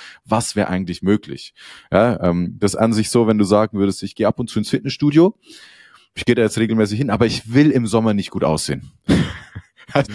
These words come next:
so gehen Leute manchmal mit ihrem Marketing. Also,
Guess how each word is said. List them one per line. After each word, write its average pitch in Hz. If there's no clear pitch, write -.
so -
gehen 151
Leute 143
manchmal 123
mit 110
ihrem 101
Marketing. 98
Also, 143